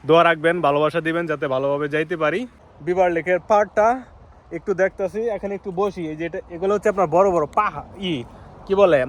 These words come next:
আপনার পাথর, বড় বড় পাথর।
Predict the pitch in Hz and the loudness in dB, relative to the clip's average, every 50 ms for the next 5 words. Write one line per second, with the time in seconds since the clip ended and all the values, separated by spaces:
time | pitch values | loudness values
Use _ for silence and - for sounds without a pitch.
0 | 135 - - 151 139 - 151 143 135 123 117 113 - - - - - - - - | -4 -10 -12 -12 -4 0 2 2 4 2 2 -2 -6 -14 -20 -20 -20 -20 -20 -20
1 | - - - - - - - - - - - - - - - - - - - - | -20 -20 -20 -20 -20 -20 -20 -20 -20 -20 -20 -20 -20 -20 -20 -20 -20 -20 -20 -20
2 | - - - - 208 226 233 - 208 185 147 120 - - - - - - - - | -20 -20 -2 2 2 2 4 4 4 4 4 2 -2 -8 -18 -20 -20 -20 -20 -20
3 | - - - - - - - - - - - 139 160 175 180 165 151 147 - 170 | -20 -20 -20 -20 -20 -20 -20 -20 -18 -6 -2 2 4 4 4 4 4 2 2 0
4 | 156 156 - 139 113 | 0 0 0 -4 -6